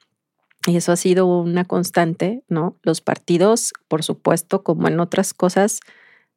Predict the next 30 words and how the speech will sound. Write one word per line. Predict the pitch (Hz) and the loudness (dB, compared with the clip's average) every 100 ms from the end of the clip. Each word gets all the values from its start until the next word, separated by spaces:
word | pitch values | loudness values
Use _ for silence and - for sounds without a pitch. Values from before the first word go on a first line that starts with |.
| _ | _
eh, | - 170 165 160 160 160 156 156 - - | 0 2 2 0 0 0 -2 -2 -6 -6
se | - 196 | 2 4
resistieron | 175 180 170 - - 180 208 233 | 4 2 -2 -2 2 4 4 4
hasta | 202 196 170 | 2 0 0
donde | 165 160 165 160 | 0 0 0 -2
pudieron | - 165 165 165 185 190 | 0 2 2 2 2 0
de, | 180 156 151 165 156 _ _ 156 | 0 -2 -2 -4 -8 _ _ 0
de | 170 | 0
tocar | - 156 175 170 | 0 -2 0 0
el | 180 | 0
tema, | 151 - - _ _ _ - | 0 -2 -6 _ _ _ -6
¿no? | 214 - _ _ _ _ | -4 -6 _ _ _ _
Y | 190 | 2
de, | 180 170 - | 4 2 0
y | 175 | -2
claro, | - 175 190 | 2 2 4
y | 160 | 2
de | 156 160 | 0 0
formar | 190 165 175 170 | 2 2 2 4
a | 208 | 4
las, | 226 175 165 - - | 4 2 0 -4 -4
a | 147 | -4
las, | 147 151 - - | -4 -6 -6 -10
a | 160 | -10
sus | - 160 | -8 -2
liderazgos | 170 160 165 160 185 - | 0 2 2 0 -2 -2
femeninos | 180 170 165 160 175 - | -2 0 -2 -2 -4 -4
en | 175 | -4
el | 175 | -4
tema. | 269 254 | -4 -4